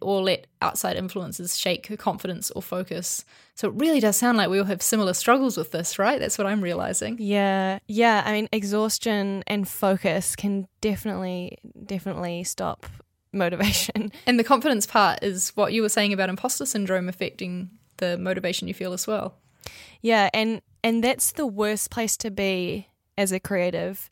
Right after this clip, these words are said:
Speaker 2: feeling imposter syndrome, lack of focus, and exhaustion.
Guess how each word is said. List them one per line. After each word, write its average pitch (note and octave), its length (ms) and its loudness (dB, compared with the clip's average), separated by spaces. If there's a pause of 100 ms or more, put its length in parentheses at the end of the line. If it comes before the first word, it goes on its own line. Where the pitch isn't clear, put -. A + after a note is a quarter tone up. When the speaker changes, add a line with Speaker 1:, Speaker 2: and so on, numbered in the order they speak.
(140)
Speaker 2:
feeling G3+ 760 0 (500)
imposter G#3 420 -2
syndrome, G#3+ 640 4 (440)
lack G#3+ 240 2
of B3 100 2
focus, F#3+ 760 2 (360)
and G3+ 120 2
exhaustion. F#3 800 0